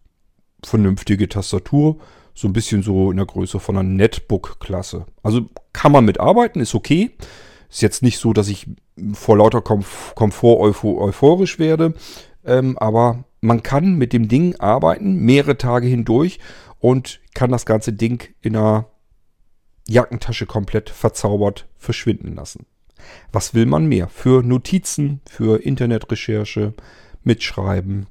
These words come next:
bisschen Multimedia zwischendurch hören. Perfekt, super, was will ich mehr?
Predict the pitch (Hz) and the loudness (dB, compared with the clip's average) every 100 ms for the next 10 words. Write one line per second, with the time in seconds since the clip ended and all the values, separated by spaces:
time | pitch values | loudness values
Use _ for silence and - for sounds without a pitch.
0 | _ 113 - 98 98 98 104 107 117 110 | _ -6 -2 -2 0 0 0 2 2 2
1 | 104 - 95 101 98 98 101 101 101 107 | -2 -4 -6 -4 -6 -6 -4 -4 -4 -10
2 | _ _ _ _ _ - 90 - 110 - | _ _ _ _ _ -12 -12 -2 -2 -2
3 | - - 117 120 101 90 - 101 - 131 | -20 -8 -4 -2 -2 -4 -6 -10 -4 -4
4 | 117 135 113 | -2 -2 -2